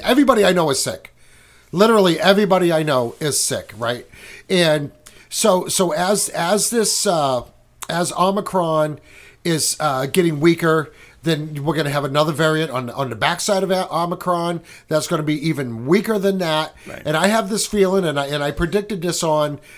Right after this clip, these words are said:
Speaker 1: a prediction show when I was on with Legit Matt, and, and we talked about, you know, what we thought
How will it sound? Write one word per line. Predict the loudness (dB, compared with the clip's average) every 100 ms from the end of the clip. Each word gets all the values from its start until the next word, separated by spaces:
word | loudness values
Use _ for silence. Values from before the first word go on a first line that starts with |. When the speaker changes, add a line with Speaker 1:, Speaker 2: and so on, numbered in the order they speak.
| -14
Speaker 1:
a | -8
prediction | -4 -4 -2 -4
show | -2 0 2 0 -4
when | -8 -6
I | -4
was | -2 -2
on | -2 -2
with | -6
Legit | -6 -4 -6 -4
Matt, | -2 -2 -6 _ _ _ _ _ _ _ _ -8
and, | -2 0 0 -2 -10 -20 -20 -20 -6
and | -2
we | -2 0
talked | 0 0 0
about, | 0 2 2 0 -4 -20 -20 -20 -4
you |
know, | -2
what | -2 0 0 2
we | 0
thought | 0 0 0 -2